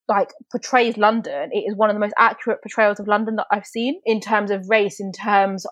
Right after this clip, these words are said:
of the events that are happening, and in to-, in also sexual assault. I think a lot of people will relate to it as well with their own experiences that they've been through and how traumatizing that experience is,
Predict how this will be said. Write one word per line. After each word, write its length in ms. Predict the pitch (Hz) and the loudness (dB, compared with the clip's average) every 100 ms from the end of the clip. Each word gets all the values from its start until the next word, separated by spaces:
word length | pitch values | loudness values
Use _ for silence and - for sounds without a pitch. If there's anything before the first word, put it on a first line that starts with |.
| - | 2
of 360 | 196 190 190 190 | 4 4 2 2
the 80 | 214 | 2
events 400 | 233 226 190 - | 4 2 0 0
that 80 | |
are 40 | 185 | 2
happening, 680 | 202 196 - 196 185 185 185 220 | 2 -2 0 -2 0 -2 2 2
and 160 | 202 | 4
in 140 | 208 226 | 2 2
to-, 240 | 233 214 - | 2 2 2
in 120 | 208 | 0
also 240 | - 220 208 | 0 0 -2
sexual 400 | - 220 - 202 | -2 -4 -4 -8
assault. 380 | - 269 175 - | 2 4 4 2
I 80 | 196 | -2
think 380 | - 202 185 - - _ - | 2 0 0 -10 -20 _ 0
a 60 | 208 | 4
lot 240 | 214 214 | 4 4
of 80 | 208 | 2
people 340 | 233 220 202 | -2 -4 -4
will 140 | 190 185 | -4 0
relate 340 | 190 226 330 _ | 4 2 2 _
to 120 | - 180 | -6 0
it 200 | 165 - 226 | 0 2 2
as 80 | |
well 180 | 190 208 | 6 6
with 120 | 190 | 6
their 160 | 190 - | 2 4
own 140 | 220 233 | 4 2
experiences 720 | 196 - 196 190 175 196 190 | 0 2 4 4 2 -2 0
that 60 | 180 | 0
they've 180 | 190 | 0
been 180 | 202 226 | 0 -2
through 360 | 226 180 185 180 - | -4 -4 -4 -2 -4
and 180 | 196 | -4
how 220 | 185 202 190 | 0 2 2
traumatizing 640 | - 220 220 208 190 202 | -2 -6 -2 -2 -2 -2
that 120 | 185 | -6
experience 520 | - - 196 185 165 - | -6 -4 -2 -2 -4 0
is, 380 | 254 226 - | 2 2 -6